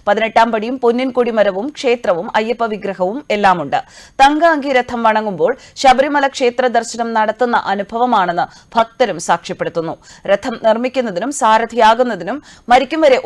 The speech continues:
ഒരു മുടക്കവും തങ്കപ്പൻ ആചാരിക്ക് ഉണ്ടായില്ല. തങ്കപ്പൻ ആചാരി മരിച്ചു എങ്കിലും ചരിത്രം ഏൽപ്പിച്ച ഉത്തരവാദിത്തം മുടങ്ങാതിരിക്കാൻ മക്കൾ തീരുമാനിക്കുകയായിരുന്നു. വൃശ്ചികം ഒന്ന് മുതൽ വ്രതം നോറ്റാണ് ഇവർ ഒരുക്കങ്ങൾ നടത്തുന്നത്. ശബരിമല ക്ഷേത്രത്തിലേക്കുള്ള തങ്ക അങ്കി രഥയാത്ര അയ്യപ്പ വിശ്വാസികൾക്ക്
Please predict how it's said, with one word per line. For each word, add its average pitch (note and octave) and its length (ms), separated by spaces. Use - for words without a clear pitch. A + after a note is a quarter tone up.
ഒരു C#4 200
മുടക്കവും A#3+ 460
തങ്കപ്പൻ A#3 420
ആചാരിക്ക് F3 400
ഉണ്ടായില്ല. D#3 360
തങ്കപ്പൻ E4 480
ആചാരി C4+ 380
മരിച്ചു A3+ 260
എങ്കിലും A3 300
ചരിത്രം B3 340
ഏൽപ്പിച്ച A#3 260
ഉത്തരവാദിത്തം G#3+ 640
മുടങ്ങാതിരിക്കാൻ A3 680
മക്കൾ G3+ 260
തീരുമാനിക്കുകയായിരുന്നു. E3+ 840
വൃശ്ചികം A3 380
ഒന്ന് C4 220
മുതൽ G#3 160
വ്രതം B3+ 340
നോറ്റാണ് G#3 380
ഇവർ G3 120
ഒരുക്കങ്ങൾ G3+ 440
നടത്തുന്നത്. D3+ 440
ശബരിമല D#4 440
ക്ഷേത്രത്തിലേക്കുള്ള B3 640
തങ്ക A#3+ 280
അങ്കി A3 180
രഥയാത്ര G3 460
അയ്യപ്പ B3 340
വിശ്വാസികൾക്ക് G3+ 680